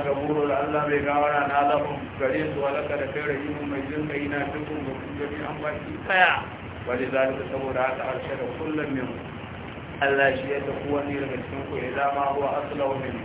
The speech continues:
ga abin da ya fi dacewa da shi, hatta yakuna al-mustami', a al'umma ta kasance ala nizamin sayyida, a kan tsari mai kyau, matinul ura wa fiqa, ya kasance marikarsu, yankiyarsu ta kasance mai ƙarfi,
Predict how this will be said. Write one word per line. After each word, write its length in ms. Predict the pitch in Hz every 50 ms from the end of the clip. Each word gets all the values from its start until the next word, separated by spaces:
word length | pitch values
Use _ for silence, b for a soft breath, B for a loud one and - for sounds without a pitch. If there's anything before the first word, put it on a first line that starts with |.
| - - - - - - -
ga 180 | - 117 117 123
abin 160 | - 139 143 139
da 60 | 143
ya 80 | 135 135
fi 100 | 139 135
dacewa 600 | 139 143 143 143 143 143 143 139 139 139 143 143
da 60 | 147
shi, 160 | 139 131 143 147
hatta 300 | 139 135 131 131 135 143
yakuna 420 | 139 139 135 131 135 143 143 143 143
al-mustami', 640 | 139 135 135 131 127 - - - 147 147 147 127 110 - - - - -
a 160 | - - 131 151 143 143 143
al'umma 400 | 143 139 143 147 143 143 143 131
ta 80 | 131 131
kasance 440 | 139 143 143 147 131 127 - 147
ala 300 | 143 139 131 127 127 143 147 147
nizamin 480 | 139 135 127 139 147 143 143 143 139 131 131
sayyida, 360 | 131 127 131 139 143 143 135
a 100 | 131 127
kan 160 | - - 143 139
tsari 320 | - 147 147 143 143 139 131 131
mai 160 | 131 127 123 120
kyau, 160 | - - 151 - - - - - - - - -
matinul 540 | - 117 117 - - 139 147 151 147 147 139 123
ura 240 | - 147 143 143 143
wa 160 | 139 135 135 135 131
fiqa, 340 | 131 - 160 165 156 139 120 - 131 - - - -
ya 160 | - 127 127
kasance 640 | 127 127 151 156 151 160 151 147 139 139 - 147 147 147 147 147 143 - - - 117 117
marikarsu, 680 | 127 147 151 156 156 156 156 160 156 156 151 - - - - - - - -
yankiyarsu 680 | - 127 143 156 156 156 - 160 160 156 - 147 151
ta 120 | - - 143
kasance 460 | - 156 156 156 151 135 - - 151 151
mai 180 | 147 143 135 127 120
ƙarfi, 480 | - 156 156 156 151 151 151 143 139